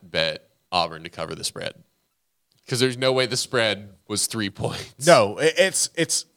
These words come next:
Speaker 2: it's crazy. Um, you know, Bama had three penalties that essentially took them from walking into the end zone to fourth and thirty-one.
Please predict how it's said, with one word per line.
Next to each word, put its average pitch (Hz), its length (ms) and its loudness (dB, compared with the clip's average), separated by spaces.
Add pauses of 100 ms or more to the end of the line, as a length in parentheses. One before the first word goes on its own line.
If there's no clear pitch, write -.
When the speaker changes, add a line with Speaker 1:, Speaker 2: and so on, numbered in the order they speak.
(120)
Speaker 2:
it's 135 140 -4
crazy. 151 680 6
Um, 117 400 8 (460)
you 143 80 -4
know, 131 80 6
Bama 147 720 8 (460)
had 147 300 6
three 151 280 4
penalties 123 680 4
that 117 320 0
essentially 156 480 4
took 160 220 4
them 147 120 2
from 113 220 -2
walking 135 400 8
into 127 220 0
the 110 120 0
end 120 220 2
zone 101 320 4 (220)
to 117 80 -2
fourth 147 340 2
and 120 140 -2
thirty-one. 110 640 2